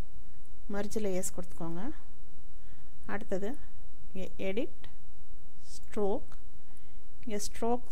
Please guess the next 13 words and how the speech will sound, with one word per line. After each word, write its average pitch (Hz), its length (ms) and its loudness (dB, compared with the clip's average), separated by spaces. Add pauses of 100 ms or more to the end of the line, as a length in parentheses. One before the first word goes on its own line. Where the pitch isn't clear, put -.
சைஸ் 220 380 0
வந்து 196 180 0 (920)
டென் 202 260 0
கொடுத்துட்டு, 262 380 0 (920)
கலர் 247 360 0
வந்து 220 180 0 (720)
இதில் 247 220 0
இருக்கிற 269 220 0 (120)
ஏதாவது 202 320 0
கலர் 190 260 0
செலக்ட் 175 280 0
பண்ணிவிட்டு 185 280 0 (500)
ஓகே 185 200 0